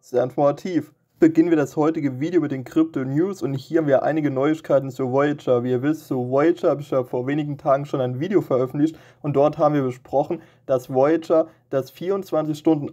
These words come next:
Auszahlungslimit von zwanzigtausend Dollar reduziert hat auf zehntausend Dollar, was ein massives Warnzeichen ist, dass wir eben hier Liquiditätsengpässe haben. Jetzt wurde bekannt, dass Voyager alle Auszahlungen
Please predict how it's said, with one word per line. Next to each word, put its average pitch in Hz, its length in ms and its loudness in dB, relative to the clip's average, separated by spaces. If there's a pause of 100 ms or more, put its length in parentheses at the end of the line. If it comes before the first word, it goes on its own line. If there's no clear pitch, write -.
Auszahlungslimit 143 1000 0 (220)
von 135 180 -4
zwanzigtausend 160 1040 0
Dollar 151 280 2
reduziert 135 520 -4
hat - 80 -4
auf 127 180 -2
zehntausend 131 580 0
Dollar, 143 240 2 (260)
was 147 180 2
ein 156 80 0
massives 143 540 0
Warnzeichen 143 500 0
ist, 143 180 -8
dass 135 220 -4
wir 156 60 -2
eben 143 100 -4
hier 139 140 -2
Liquiditätsengpässe 135 1200 -2
haben. 120 240 0 (300)
Jetzt 151 340 0
wurde 180 220 2
bekannt, 151 480 0
dass 131 240 -2
Voyager 160 480 0 (320)
alle - 340 4
Auszahlungen 151 800 0